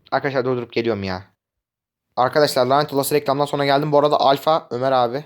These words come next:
kesiyor gördüğünüz gibi. Neyse tamam. Ömer abi onları kesmiş.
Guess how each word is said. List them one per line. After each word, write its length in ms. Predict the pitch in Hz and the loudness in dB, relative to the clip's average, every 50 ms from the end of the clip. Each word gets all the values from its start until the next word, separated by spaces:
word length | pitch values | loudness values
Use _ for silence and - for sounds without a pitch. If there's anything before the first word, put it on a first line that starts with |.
| _ _ _ | _ _ _
kesiyor 420 | - - - 113 - - 139 120 | -10 -6 -6 -6 -2 -2 -2 0
gördüğünüz 340 | 113 110 104 104 104 101 110 | 0 -2 -2 -2 -6 -10 -12
gibi. 220 | 104 113 139 170 - _ _ _ - - _ _ _ _ _ _ _ _ - | -12 -12 -12 -12 -14 _ _ _ -20 -20 _ _ _ _ _ _ _ _ -12
Neyse 240 | 123 123 120 - - | -12 -12 -12 -12 -6
tamam. 360 | - 117 113 107 101 101 - - | -6 -4 -4 -2 -6 -6 -6 -6
Ömer 180 | 120 127 139 139 | -2 0 2 2
abi 180 | 131 123 131 | 2 2 0
onları 200 | 135 127 127 127 | 0 -2 -2 -4
kesmiş. 560 | - 131 120 - 143 156 - - - - _ | -4 -8 -8 -8 -8 -8 -8 -10 -12 -16 _